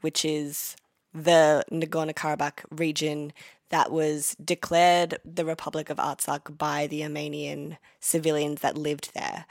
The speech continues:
Um, and they were never actually recognized by Armenia, by Azerbaijan, by the world. And they were just kind of like their own little society.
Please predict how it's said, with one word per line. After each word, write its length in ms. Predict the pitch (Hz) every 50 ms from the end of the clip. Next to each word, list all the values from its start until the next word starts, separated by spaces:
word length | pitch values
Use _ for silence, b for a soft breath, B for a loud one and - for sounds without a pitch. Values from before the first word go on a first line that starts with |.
| B B B B B B B -
Um, 460 | - 160 165 160 156 156 151 151 147 - -
and 220 | - 170 165 160
they 200 | 165 160 160 156
were 180 | 156 151 165 160
never 320 | 160 156 156 156 160 156 -
actually 920 | - - - - - - - 156 147 147 143 139 101 98 123 - 170 165 -
recognized 840 | 202 156 156 - - - - 151 151 156 147 147 147 - - - -
by 220 | - 147 147 143
Armenia, 840 | - 147 151 147 147 147 147 147 151 147 147 147 147 147 143 147 - B B B B B B _
by 180 | - 165 165 156
Azerbaijan, 600 | - - 151 - 143 147 147 139 147 143 143 143
by 200 | 160 - 147 143
the 80 | 139 147
world. 540 | 135 - 139 117 80 - - - - - - _ -
And 260 | - - 156 160 156
they 160 | 165 165 151 147
were 140 | 151 156
just 220 | 151 - 147 - -
kind 180 | - 147 139
of 80 | 135 -
like 180 | 131 131 - -
their 200 | 151 147 143 143
own 200 | 143 143 147 139
little 360 | 143 135 135 139 147 139 135
society. 840 | - - - 147 - - 131 120 - - - - - - - 196